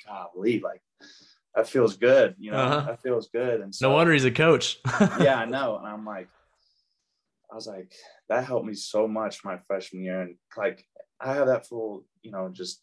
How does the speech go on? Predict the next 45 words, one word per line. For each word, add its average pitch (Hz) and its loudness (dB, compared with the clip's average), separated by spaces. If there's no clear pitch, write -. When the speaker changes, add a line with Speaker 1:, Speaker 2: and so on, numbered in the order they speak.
Speaker 1:
tell 131 -2
me 117 -2
that 101 2
right 107 -2
before 95 -10
my 98 -6
at 92 -8
bat 101 -2
or 92 -4
right 98 -2
before 98 -8
I 92 -4
go 95 -6
on 92 -8
the 92 -14
field. 101 -6
Like, 90 -16
I'm 127 -12
like, 101 -14
"You - -16
know 127 -12
what? 139 -4
<laughs> - -20
I 147 2
am 151 0
the 127 -4
man, 107 0
you 117 -8
know, 127 2
he's 170 6
Speaker 2:
Yeah. 156 4
Speaker 1:
right," 143 0
or 120 0
whatever. 123 -2
And 117 -6
so 120 2
Victor 123 -6
Romero, 117 -4
he 117 -4
was, 113 -12
he 120 -10
was 120 -8
the 110 -12
best. 113 0
And 95 -10